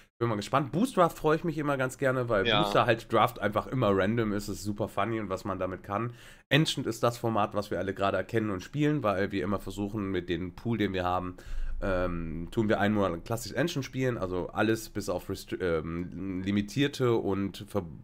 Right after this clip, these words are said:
Speaker 1: au-, gebannte Karten, ähm, zu spielen oder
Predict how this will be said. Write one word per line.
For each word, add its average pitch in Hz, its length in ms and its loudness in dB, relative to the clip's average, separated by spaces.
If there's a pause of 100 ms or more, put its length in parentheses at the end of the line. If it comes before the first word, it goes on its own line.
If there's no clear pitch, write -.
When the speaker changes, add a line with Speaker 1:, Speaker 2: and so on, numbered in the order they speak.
(400)
Speaker 1:
au-, 98 280 -4 (120)
gebannte 104 400 0
Karten, 143 420 -2 (640)
ähm, 107 480 4 (120)
zu - 140 -8
spielen 120 440 2
oder 78 320 -6